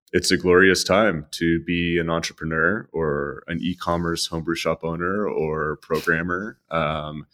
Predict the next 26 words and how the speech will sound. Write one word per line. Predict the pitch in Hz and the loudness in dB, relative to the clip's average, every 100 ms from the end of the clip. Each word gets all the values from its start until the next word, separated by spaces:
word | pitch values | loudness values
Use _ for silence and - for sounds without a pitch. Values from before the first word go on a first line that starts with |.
| _ _ _ 85 | _ _ _ 2
there's | 87 92 | 2 4
never, | 92 90 - | 2 2 2
you | 95 | 2
know, | 87 - - | 0 -2 2
you | 98 | 4
know, | |
you | 98 | 6
don't | 98 101 | 6 4
have | 92 | 2
to | 92 | -2
Google, | 82 95 90 87 82 | -2 2 4 4 4
"How | - 85 87 | 2 2 4
do | 87 87 | 4 2
I | |
do | 85 80 | 2 0
this?" | 80 82 - | 0 -4 -4
and | 76 | -8
find | - 80 82 | -6 -4 -4
a | 82 | -6
blog | 80 78 78 76 | -6 -4 -4 -4
on | 73 71 | -6 -6
how | 80 78 | -8 -6
to | |
write | 78 78 78 - | -6 -6 -6 -6
this | 78 | -6
script. | - 76 73 - | -4 -4 -4 -6